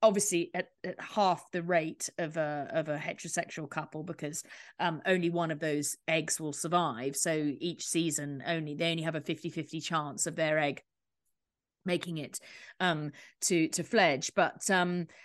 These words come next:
as opposed to a, a hundred percent chance if they were to mate with a male, but it's better than not mating at all.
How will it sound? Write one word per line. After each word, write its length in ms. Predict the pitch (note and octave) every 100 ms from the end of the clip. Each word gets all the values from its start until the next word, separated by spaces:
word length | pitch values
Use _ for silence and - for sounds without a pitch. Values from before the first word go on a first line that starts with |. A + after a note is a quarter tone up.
| - -
as 140 | F3
opposed 380 | E3+ E3+ D#3 -
to 80 | D#3+
a, 120 | D3+ -
a 60 | C#3+
hundred 280 | A3 G3
percent 320 | F3 E3 C#3+ C3
chance 300 | E3 C#3+ D#3+
if 80 |
they 120 | E3 D#3
were 60 |
to 140 | D3 E3+
mate 200 | D#3 F3
with 120 | E3+
a 40 |
male, 300 | F3+ F3+ C#3+
but 140 | - G3+
it's 140 | G3+
better 200 | G#3 G3
than 140 | F#3
not 180 | F#3 -
mating 380 | F3 E3 - E3
at 160 | - C4
all. 320 | G3+ D3+